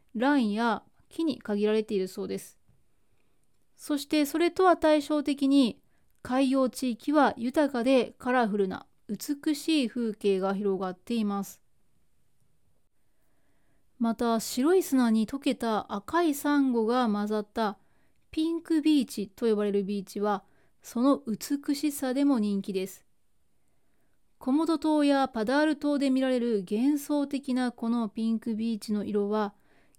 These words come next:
奇跡的と言えるのではないでしょうか。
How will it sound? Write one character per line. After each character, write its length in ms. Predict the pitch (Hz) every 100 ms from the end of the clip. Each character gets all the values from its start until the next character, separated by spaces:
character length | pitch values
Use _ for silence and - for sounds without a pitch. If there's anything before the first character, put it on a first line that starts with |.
| _
奇 200 | - 208
跡 420 | - 294 285 277
的 400 | 269 240 240 226
と 300 | - 254 233
言 180 | - 202
え 80 | 214
る 80 |
の 100 | 254
で 80 | 240
は 120 | 214
な 120 | 202 208
い 60 |
で 100 | 196
し 80 | -
ょ 80 | 196
う 60 | 190
か。 300 | 202 190